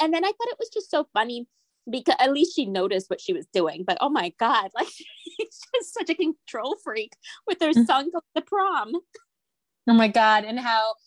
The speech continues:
Speaker 2: uh, her husband was basically, like, mocking her, like, "No, Lisa, these pictures aren't about you. Like, get out of the <laughs> picture."
Speaker 1: I know. I feel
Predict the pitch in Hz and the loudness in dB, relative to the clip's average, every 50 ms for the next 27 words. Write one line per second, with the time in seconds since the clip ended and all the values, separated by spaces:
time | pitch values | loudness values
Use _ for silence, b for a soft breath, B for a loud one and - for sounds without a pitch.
0 | b b b b - 208 208 208 214 220 214 196 226 220 226 220 240 220 208 190 | b b b b -12 -8 -8 -8 -6 -6 -6 -4 -4 -4 -4 -4 -8 -10 -8 -8
1 | 202 208 208 - 214 190 185 180 - 185 180 180 185 - - 220 208 202 196 170 | -8 -8 -8 -6 -6 -4 -4 -4 -4 -2 -2 -2 -2 -4 -6 -10 -10 -8 -6 -6
2 | 165 165 160 170 170 170 175 175 208 208 202 - 196 202 220 - - 208 196 185 | -4 -4 -4 -4 -4 -6 -6 -6 -8 -10 -10 -8 -8 -8 -6 -2 -2 -2 -2 -2
3 | 214 214 - - 220 - 254 240 233 240 247 240 233 240 226 196 220 240 240 226 | -4 -8 -6 -6 -4 -4 -2 -2 0 0 0 0 0 -2 -2 -2 -4 -4 -4 -4
4 | 214 208 196 185 - 208 196 214 233 - - 220 - - - 220 - _ - - | -4 -6 -8 -8 -6 -4 -4 -4 -4 -4 -6 -6 -6 -4 -6 -8 -8 _ -14 -16
5 | - - - 185 - - 202 - _ - - 349 359 370 370 381 381 494 508 554 | -12 -10 -10 -10 -10 -12 -18 -16 _ -6 -4 -2 -2 -2 -4 -4 -6 -6 -6 -4
6 | 494 - - 311 381 - 466 | -4 -4 -4 -4 -4 -4 -8